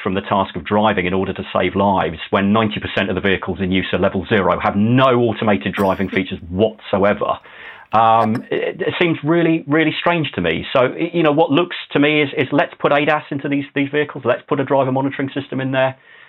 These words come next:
um, and then let's let the market decide if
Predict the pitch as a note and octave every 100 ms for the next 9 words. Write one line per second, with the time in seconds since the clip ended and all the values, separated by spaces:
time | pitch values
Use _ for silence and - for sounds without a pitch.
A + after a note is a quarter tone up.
0 | _ - A2 A2 A2 - A2+ A2+ A2 A2+
1 | - - G2+ - F#2+ G2 G2+ G#2 G2+ F2+
2 | F2 F#2 F2+